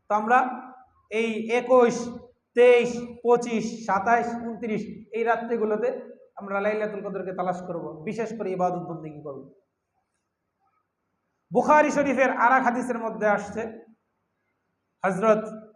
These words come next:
ইবনে আব্বাস রাদিয়াল্লাহু তাআলা আনহু থেকে বর্ণিত, তিনি বলেন, রাসূলুল্লাহ করিম সাল্লাল্লাহু আলাইহি ওয়াসাল্লাম চব্বিশতম রাতের কথাও বলেছেন যে তোমরা জোর রাত্র, চব্বিশতম রাত্রেও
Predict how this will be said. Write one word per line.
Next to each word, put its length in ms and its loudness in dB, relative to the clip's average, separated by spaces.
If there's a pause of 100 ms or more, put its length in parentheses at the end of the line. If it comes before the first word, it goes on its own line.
(600)
ইবনে 240 -4
আব্বাস 420 4
রাদিয়াল্লাহু 440 4
তাআলা 260 6
আনহু 220 0
থেকে 140 -2
বর্ণিত, 360 -4 (1000)
তিনি 240 -2 (800)
বলেন, 260 0
রাসূলুল্লাহ 360 -2
করিম 180 0
সাল্লাল্লাহু 500 2
আলাইহি 240 2
ওয়াসাল্লাম 720 -4 (480)
চব্বিশতম 1000 2
রাতের 420 4
কথাও 320 2
বলেছেন 560 -2 (260)
যে 100 -10
তোমরা 540 0 (320)
জোর 280 6
রাত্র, 460 4
চব্বিশতম 600 -2
রাত্রেও 600 2